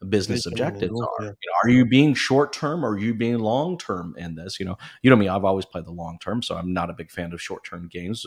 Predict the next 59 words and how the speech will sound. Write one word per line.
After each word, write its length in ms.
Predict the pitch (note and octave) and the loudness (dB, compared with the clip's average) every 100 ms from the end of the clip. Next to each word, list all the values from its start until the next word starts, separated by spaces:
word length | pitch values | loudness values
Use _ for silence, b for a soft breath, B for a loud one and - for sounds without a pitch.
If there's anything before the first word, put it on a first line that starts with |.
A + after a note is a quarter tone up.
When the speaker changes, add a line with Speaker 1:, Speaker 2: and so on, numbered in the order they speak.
| F2+ | -10
Speaker 1:
for, 340 | - E2+ E2+ - | -8 -8 -10 -8
you 80 | G2+ | -4
know, 180 | F2 C2+ | -4 -6
long-term, 640 | F#2+ F#2 F#2+ F2 - F#2+ - B B B B | -2 0 0 -2 -4 -4 -6 B B B B
uh, 300 | - F2+ F2 | 2 2 2
or 260 | D2 F#2+ F#2 - F#2+ | -2 -4 -4 -6 -6
I'm, 200 | F2 E2 | -4 -4
I'm 160 | F2+ - G2+ | -6 -6 -2
a 60 | |
much 240 | G#2+ F#2 - | -2 -2 -4
bigger 220 | F#2 F2+ | -2 -2
fan 200 | - F2+ | -4 -6
of 100 | F2 | -6
long-term 360 | A#2 F2 - F2 | -6 -6 -6 -8
success 380 | - - G2+ - | -4 0 0 -2
versus 240 | E2 D#2 | -8 -6
short-term 440 | - F#2 - E2+ E2+ | -6 -6 -6 -6 -6
games. 420 | D#2+ - - - _ | -8 -8 -14 -16 _
That's 40 | - | -12
what 60 | |
I 20 | G2+ | -10
was 80 | |
Speaker 2:
Yeah. 20 | - | -12
Speaker 1:
trying 120 | - | -14
to 40 | |
say. 120 | - - _ _ _ _ _ - | -16 -18 _ _ _ _ _ 0
Um, 440 | A#2 G#2+ G2 F#2+ | 4 4 2 0
but, 220 | F2+ A2+ D3 | 0 0 6
you 60 | |
know, 100 | C3 | 8
it's 100 | A2+ | 8
funny, 180 | C#3+ C3 | 6 4
you 60 | A2+ | 4
know, 200 | G#2 - | 2 0
I 60 | |
was 100 | F#2 | -4
just 180 | G2 G2 | -4 -4
thinking 300 | G#2+ G#2 A2 | -4 -4 -2
of 100 | F#2+ | -2
those 160 | F2+ F2+ | -4 -6
two 160 | - G#2 | -4 -4
people 300 | - G#2 F#2+ | -4 -4 -4
that 140 | F#2 | -4
we 120 | G2 | -2
met 340 | F#2 F#2 F2+ - | 0 0 -2 -4
when 180 | G#2 F#2+ | -4 -2
we 140 | F#2 | 0
were 120 | F#2 D#2 | 0 -2
at 180 | F2 | -4
the 100 | D2+ | -6
auto 300 | C#2+ G2 A#2 | -2 2 2
show, 420 | G2+ - F#2 F#2 - _ | 0 -4 -6 -8 -14 _
these 180 | G#2 F#2 | -8 -6
two 160 | - B2 | 0 2
younger 300 | A2+ G#2+ G#2+ | 4 2 0
people 300 | G#2+ G#2 G2 | -4 -8 -6
in 80 | F#2 | -4
the 120 | F#2 | -4
industry. 480 | G2 G2+ - F2 | -4 -4 -6 -8